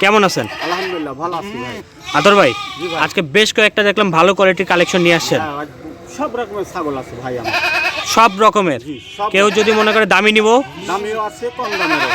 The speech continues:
Speaker 1: কম দামি নিব, কম দামিও আছে।
Speaker 2: হ্যাঁ, সব রকমেরই আছে ভাই।
Speaker 1: আচ্ছা, সব থেকে বেস্ট মনে হইলো আমার এই কম্বো প্যাকেজটা।
Speaker 2: হ্যাঁ, এই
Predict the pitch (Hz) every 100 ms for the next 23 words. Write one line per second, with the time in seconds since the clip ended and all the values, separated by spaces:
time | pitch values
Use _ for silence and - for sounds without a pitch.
0 | 359 359 339 202 220 220 214 214 214 208
1 | 196 190 190 175 - 123 - - 202 208
2 | 208 190 185 175 151 113 - - - -
3 | 143 143 139 208 - - 214 226 175 196
4 | - 196 202 196 202 170 185 190 - -
5 | - - 175 175 180 175 180 170 147 131
6 | - 101 - 135 165 135 143 190